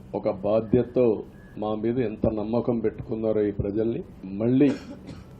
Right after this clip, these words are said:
ఒక దారి చూపించే మార్గం మేము చూపిస్తాం. ఇదే అసెంబ్లీలో నాకు, మా కుటుంబానికి, మా మిస్సెస్కి జరిగినటువంటి అవమానానికి నా జీవితంలో ఎప్పుడూ బాధపడలా. నా మీద బాంబులతో దాడి చేసినప్పుడు కూడా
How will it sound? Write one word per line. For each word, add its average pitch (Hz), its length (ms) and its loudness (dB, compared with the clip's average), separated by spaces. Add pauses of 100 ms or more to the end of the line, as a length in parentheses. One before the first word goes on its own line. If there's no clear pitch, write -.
(200)
ఒక 107 140 -4
దారి 113 360 2
చూపించే 113 600 2
మార్గం 95 360 -6 (460)
మేము 101 240 -6
చూపిస్తాం. - 420 -4 (760)
ఇదే 120 300 4
అసెంబ్లీలో 110 640 2 (560)
నాకు, 113 420 0
మా 117 140 0
కుటుంబానికి, 113 680 -2
మా 110 120 0
మిస్సెస్కి 113 560 -4
జరిగినటువంటి 107 600 -2
అవమానానికి 101 640 -2 (440)
నా 107 100 -4
జీవితంలో 120 480 -2
ఎప్పుడూ 120 260 -4
బాధపడలా. 104 880 -4
నా 113 80 2
మీద 123 220 0
బాంబులతో 123 960 2
దాడి 110 340 2
చేసినప్పుడు 107 720 -2
కూడా 98 320 -4